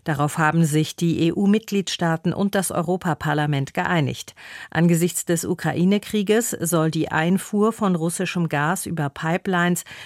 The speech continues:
bis spätestens zum ersten November zweitausendsiebenundzwanzig eingestellt werden. Der Import von russischem Flüssigerdgas soll schon ab Januar zweitausendsiebenundzwanzig verboten sein.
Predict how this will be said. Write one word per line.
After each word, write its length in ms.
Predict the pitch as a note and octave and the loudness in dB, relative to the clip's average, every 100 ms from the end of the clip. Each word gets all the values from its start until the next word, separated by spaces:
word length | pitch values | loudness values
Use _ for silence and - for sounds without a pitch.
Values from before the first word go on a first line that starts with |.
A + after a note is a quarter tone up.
| - | -4
bis 200 | A3 A3+ | -2 -2
spätestens 640 | - F#3+ F#3 G3 - F3+ - | 0 -2 0 -2 -2 -4 -2
zum 180 | E3+ - | -4 0
ersten 420 | E3 F3 - F#3+ | 0 0 0 2
November 520 | E3+ D#3 D3+ D3+ D3+ | 2 2 2 0 -2
zweitausendsiebenundzwanzig 1500 | - D#3+ D3+ D#3 D3+ D#3 G#3 G#3 F3+ D3 - D#3 C#3+ E3 - | -2 -2 -2 -4 -2 -2 -2 0 0 0 -2 -2 -2 -4 -4
eingestellt 680 | F3 E3 F3 E3+ D#3+ D3+ - | 0 2 2 2 2 0 0
werden. 320 | D3+ D3 D3 C#3 - - - - | 0 2 0 -4 -10 -20 -20 -4
Der 140 | D3 | -2
Import 500 | D#3 D#3 E3 F3+ A#3 | 0 0 2 2 0
von 240 | - F3+ | -2 0
russischem 500 | E3+ F3+ G3+ F#3 E3+ | 2 0 -2 -2 -2
Flüssigerdgas 1080 | D3 - F#3 G3 F#3 - E3+ E3+ E3+ D#3+ - | -4 0 0 0 -4 -2 -2 0 -2 -2 -2
soll 320 | - E3 D#3 D3+ | -2 0 0 0
schon 280 | E3+ D#3 | -2 -2
ab 220 | - D#3 - | 0 -4 0
Januar 580 | D#3 D#3+ G3+ F3+ C#3+ | 0 2 2 2 0
zweitausendsiebenundzwanzig 1500 | - D#3 C#3 D3+ D3+ E3+ - D#3 D3+ D3+ D#3 - C#3+ C#3+ C#3+ | -2 -4 -4 -2 -2 -2 -2 -2 0 0 -2 -2 -2 -2 -6
verboten 520 | - F3 E3+ F#3 F3+ | -2 0 0 2 2
sein. 360 | D#3 D3 C3 D#3 | 2 2 0 -8